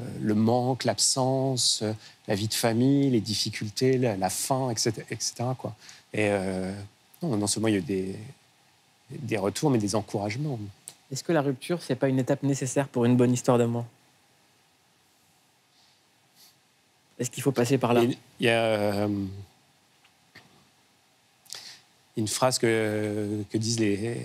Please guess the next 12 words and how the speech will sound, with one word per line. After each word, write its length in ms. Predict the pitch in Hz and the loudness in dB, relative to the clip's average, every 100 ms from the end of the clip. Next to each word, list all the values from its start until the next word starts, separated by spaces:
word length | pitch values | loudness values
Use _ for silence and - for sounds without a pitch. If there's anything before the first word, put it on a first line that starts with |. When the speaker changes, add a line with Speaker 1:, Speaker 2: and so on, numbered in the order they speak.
| 139 131 | -12 -8
Speaker 1:
scénaristes 500 | - 107 107 107 - | -4 0 2 2 0
hollywoodiens 520 | 104 101 104 117 113 | 0 0 0 0 0
que 60 | 98 | -2
j'aime 220 | 98 98 | -4 -4
bien, 300 | 98 123 120 | -4 -4 -2
c'est, 300 | - 101 98 | -4 -4 -4
euh, « 140 | 90 95 - - - | -6 -10 -16 -12 -2
Une 60 | |
histoire 280 | 110 - 139 | 0 2 0
qui 140 | - - | 0 -2
finit 340 | - 143 110 | 2 2 2
bien 260 | 110 123 | 2 0